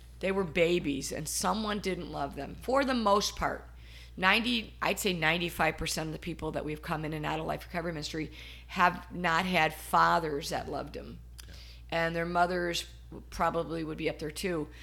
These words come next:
Speaker 1: And that was shocking to us because we had no idea. We were just like, we thought it was just an epidemic of just pick yourself up and dust yourself off, you know.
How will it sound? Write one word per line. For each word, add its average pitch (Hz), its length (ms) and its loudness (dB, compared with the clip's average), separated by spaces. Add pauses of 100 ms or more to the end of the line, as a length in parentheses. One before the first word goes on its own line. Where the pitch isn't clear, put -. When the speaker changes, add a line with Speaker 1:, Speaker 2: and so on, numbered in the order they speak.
(240)
Speaker 1:
And 170 420 2
that - 240 6
was 185 100 2
shocking 180 480 4
to 156 140 -4
us 156 120 -2
because 160 360 -4
we 196 160 0
had 190 140 0
no 165 140 -2
idea. 151 360 0
We 147 140 0
were 170 80 0
just 170 240 -4
like, 143 240 -4 (420)
we 208 120 0
thought 226 180 6
it 202 60 4
was 185 100 4
just 165 140 -2
an 170 120 -6
epidemic 170 600 0
of 160 380 -2
just - 220 -6
pick - 200 -4
yourself 151 340 -2
up 151 160 -2
and 156 100 -8
dust 156 260 -6
yourself 160 380 -8
off, 165 320 -2 (600)
you 185 120 -6
know. 156 260 -10